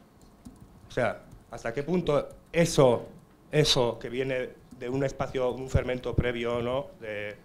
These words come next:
drogadicción como espacio de libertad, que me decía un, un entrevistado, ¿no? Decía, "Es que eso era un espacio de libertad". ¿Hasta qué punto eso, por ejemplo, a finales de los ochenta ya no está completamente desmantelado políticamente porque la heroína ha adquirido unos significados muy concretos?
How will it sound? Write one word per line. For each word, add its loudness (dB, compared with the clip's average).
drogadicción -2
como -2
espacio 6
de 8
libertad, 4
que -8
me -4
decía -2
un, -4
un -6
entrevistado, -4
¿no? 0
Decía, -4
"Es -6
que -4
eso -2
era 2
un 0
espacio -4
de 2
libertad". -4
¿Hasta -12
qué -4
punto -4
eso, -6
por -6
ejemplo, -4
a -6
finales 2
de 0
los -2
ochenta -2
ya -6
no -6
está -6
completamente 0
desmantelado -2
políticamente -4
porque -12
la 0
heroína -2
ha -6
adquirido -4
unos -2
significados -6
muy -8
concretos? -4